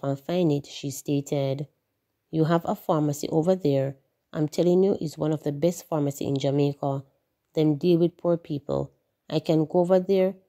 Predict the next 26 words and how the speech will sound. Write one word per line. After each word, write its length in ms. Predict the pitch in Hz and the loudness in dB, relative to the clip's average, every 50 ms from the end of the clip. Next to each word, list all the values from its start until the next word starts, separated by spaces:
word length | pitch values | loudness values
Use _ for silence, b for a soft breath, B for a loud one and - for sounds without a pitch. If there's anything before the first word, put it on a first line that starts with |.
| _ _ _ - | _ _ _ -6
and 120 | - 160 | -4 -4
say, 120 | 160 - 160 | -2 -2 -4
'Sell 240 | - - 170 170 | -4 -2 0 0
me 140 | 165 165 165 | 2 2 0
two 280 | 165 - - 190 185 185 | -2 -6 -4 -2 -2 0
days' 260 | 175 185 175 170 170 | 2 2 0 0 0
worth 200 | 170 170 170 - | 0 -2 0 -2
of 100 | 165 - | -4 -4
medication,' 760 | 180 175 170 180 180 - - 160 143 139 - - 143 143 - - | -2 -2 -2 -2 -4 -4 -2 -2 -2 0 -2 -2 -2 -2 -4 -4
and 160 | - 151 147 | -2 -2 0
then 140 | 147 143 147 | 2 0 0
sell 280 | - - - 151 147 143 | -2 -4 -4 -2 -2 0
me. 280 | 139 139 139 139 139 - _ _ _ _ _ _ _ _ _ - | 0 0 0 -2 -4 -8 _ _ _ _ _ _ _ _ _ 0
Them 200 | 165 170 170 170 | 2 4 6 6
not 200 | 160 - - 180 | 4 2 0 -4
act 140 | 175 - | -6 -4
uptight 640 | - - 190 185 - - 185 156 143 139 143 139 _ _ _ _ _ _ | -4 -4 -6 -6 -6 -4 -2 -2 0 -2 -2 -4 _ _ _ _ _ _
because 380 | 160 151 - - 156 147 147 151 | -10 -6 -2 0 2 2 2 2
it's 140 | 147 151 - - | 0 -2 -2 -4
uptown 380 | 170 - - - 156 151 147 | -6 -4 -4 -2 -2 0 0
halfway 460 | 151 160 156 156 156 - - 151 143 | 0 0 0 -2 -2 -4 -2 -2 -2
tree. 480 | 143 - - - 151 147 139 139 147 - _ _ _ _ _ _ _ _ | -2 -4 -4 -2 -2 0 0 -2 -4 -8 _ _ _ _ _ _ _ _
When 180 | - 170 165 170 | 0 4 4 4
me 120 | 170 160 165 | 4 4 2
go 140 | - 190 180 | 2 2 4
there, 240 | 180 190 196 196 | 4 2 0 0